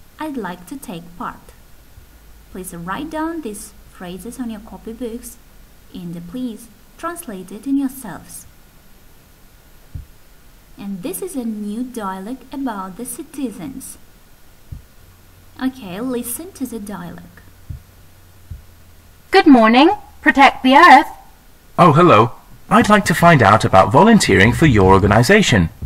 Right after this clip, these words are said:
Speaker 2: Oh, great. We hold regular conservation days on Sundays. The work includes building habitats for wildlife and clearing footpaths for walkers.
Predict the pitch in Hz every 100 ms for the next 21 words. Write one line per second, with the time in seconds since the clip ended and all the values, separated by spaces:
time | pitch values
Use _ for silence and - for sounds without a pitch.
0 | - - - 349 440 440 - 453 539 240
1 | - - - - 247 311 339 339 339 247
2 | 214 330 359 302 208 - 226 - 220 247
3 | 330 294 233 196 185 185 220 240 320 370
4 | 349 202 175 180 - - - - - 262
5 | 247 285 339 392 370 277 262 202 - 240
6 | 233 226 214 185 311 339 - 185 180 -
7 | 254 233 277 320 226 190 170 185 - -
8 | _ _ - 320 320 - 349 359 359 339
9 | - 415 - 208 185 - - 294 277 370
10 | - 185 170 -